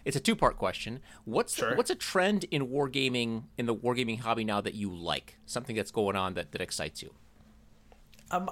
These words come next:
Speaker 2: I think as somebody who got into war games later on,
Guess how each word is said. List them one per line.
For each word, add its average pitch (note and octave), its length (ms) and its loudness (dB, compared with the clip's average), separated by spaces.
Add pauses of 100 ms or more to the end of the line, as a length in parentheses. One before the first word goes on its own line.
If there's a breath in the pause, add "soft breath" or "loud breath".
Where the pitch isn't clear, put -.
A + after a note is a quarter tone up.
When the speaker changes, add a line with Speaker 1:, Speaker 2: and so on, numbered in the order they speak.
Speaker 2:
I C4+ 100 10
think B3+ 340 4
as E3 380 10
somebody C#3+ 600 8
who B2 520 4 (1000 loud breath)
got F3 320 12
into E3 320 4
war D3 220 6
games C3+ 800 4
later C3+ 680 6
on, A2 640 4